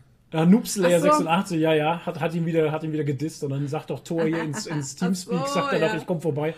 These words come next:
Speaker 2: Ach ja, genau.
Speaker 1: Ja, so gut.
Speaker 2: Ähm, auf Justice League Dark, <clears throat> äh, Justice League Dark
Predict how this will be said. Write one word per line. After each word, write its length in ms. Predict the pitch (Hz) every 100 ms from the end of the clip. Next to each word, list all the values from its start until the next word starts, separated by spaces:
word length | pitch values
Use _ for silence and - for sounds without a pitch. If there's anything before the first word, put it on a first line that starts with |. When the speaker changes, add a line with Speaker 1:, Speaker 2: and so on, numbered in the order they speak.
| 320 294
Speaker 2:
Ach 140 | 240 247
ja, 300 | 240 226 226
genau. 540 | 208 196 190 196 -
Speaker 1:
Ja, 240 | 160 160 151
so 180 | - 151
gut. 260 | 143 147 - _ _ - - _ - -
Speaker 2:
Ähm, 340 | 226 220 233 -
auf 200 | 269 -
Justice 480 | 359 349 349 330 -
League 380 | 220 202 - -
Dark, 280 | 226 226 -
<clears throat> 40 | 196
äh, 420 | 202 - 226 214
Justice 380 | 302 302 339 311
League 200 | 277 254
Dark 440 | 220 233 226 160